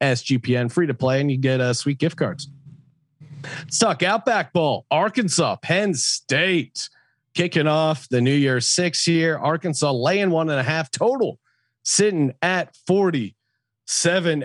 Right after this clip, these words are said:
and a half. Ooh, lot to unpack here. Tons of, uh, Penn State opt-outs, bunch of guys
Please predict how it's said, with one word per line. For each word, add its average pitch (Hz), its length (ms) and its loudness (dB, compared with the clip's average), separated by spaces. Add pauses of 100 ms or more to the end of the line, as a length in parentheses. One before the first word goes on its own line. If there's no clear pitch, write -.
and 170 240 0
a 110 140 -2
half. 160 640 -2
Ooh, 151 260 0 (720)
lot 175 240 2
to 165 160 2
unpack 139 480 0
here. 123 260 0
Tons 160 460 0
of, 156 260 2
uh, 131 540 2
Penn 139 180 0
State 127 300 0
opt-outs, 127 560 0
bunch 131 260 -2
of 127 60 -2
guys 127 400 0